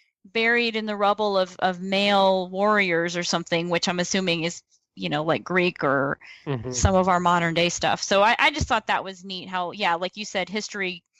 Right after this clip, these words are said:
Speaker 1: can be erased pretty easily or rewritten. I mean, we see it happening all the time, which is,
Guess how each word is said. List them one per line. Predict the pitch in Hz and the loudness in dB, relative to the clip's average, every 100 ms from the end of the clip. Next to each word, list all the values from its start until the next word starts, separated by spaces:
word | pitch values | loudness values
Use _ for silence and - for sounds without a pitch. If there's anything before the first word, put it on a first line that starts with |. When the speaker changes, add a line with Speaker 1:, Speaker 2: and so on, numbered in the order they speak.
| _ _ _ _ | _ _ _ _
Speaker 1:
can | - 202 | -8 -4
be | 190 | -2
erased | 185 175 180 - | 0 0 -2 -4
pretty | - 180 | -6 -4
easily | 180 180 - - 196 190 | -4 -4 -8 -6 0 2
or | 175 | 2
rewritten. | 180 175 180 175 165 180 175 - | 2 2 2 0 -6 -8 -10 -10
I | |
mean, | 170 165 165 165 - _ _ _ _ - | -6 -6 -6 -8 -14 _ _ _ _ -4
we | 185 | -2
see | - 170 | 2 2
it | |
happening | 175 170 185 175 | 2 -2 -4 -6
all | 170 | -6
the | 170 | -6
time, | 220 247 226 208 214 _ _ _ | -4 -2 -2 -4 -8 _ _ _
which | - - | -16 -14
is, | - - - | -12 -12 -16